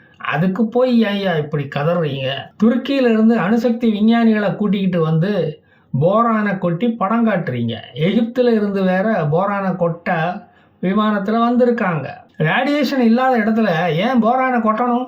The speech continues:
அந்த கேள்வி வருதுல்ல. தமிழ்நாடு மாதிரியே ஒரு ஹைடெக் கமிட்டி ஒண்ணை போட்டு ஆராய்ஞ்சு பார்க்க வேண்டியதானையா? எல்லாத்தையும் நானே உங்களுக்கு சொல்லி தரணுமா? உங்களுக்குன்னு சுய அறிவே கிடையாதா?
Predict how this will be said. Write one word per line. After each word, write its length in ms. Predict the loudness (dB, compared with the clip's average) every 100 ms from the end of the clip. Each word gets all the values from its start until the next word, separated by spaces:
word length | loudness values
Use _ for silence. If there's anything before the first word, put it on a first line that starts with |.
| -12 -6
அந்த 240 | -2 0
கேள்வி 300 | 0 0 2
வருதுல்ல. 640 | 2 4 2 2 0 -4 -8 -12 _ _ -20 -20 -12
தமிழ்நாடு 560 | -4 0 2 2 2 2
மாதிரியே 340 | 2 2 2
ஒரு 160 | 2 2
ஹைடெக் 460 | 2 -2 0 0 0
கமிட்டி 380 | 0 0 2
ஒண்ணை 280 | 2 2 2
போட்டு 260 | 0 0 0
ஆராய்ஞ்சு 460 | 0 0 0 0
பார்க்க 380 | 0 -2 -2 0
வேண்டியதானையா? 680 | 0 0 0 0 -2 -2 -4 -6 -10 -18 _ _ _ _ _ -6
எல்லாத்தையும் 640 | -2 0 0 -2 -2 0
நானே 380 | 0 2 2 2
உங்களுக்கு 400 | 2 4 2 0
சொல்லி 180 | 0 0
தரணுமா? 400 | 0 -2 -4 -6 -8 -18 _ _ -6
உங்களுக்குன்னு 760 | -2 0 0 0 0 0 0
சுய 400 | -4 -2 -2 0
அறிவே 420 | 0 0 0 0 -2
கிடையாதா? 640 | -4 -2 -2 -2 -4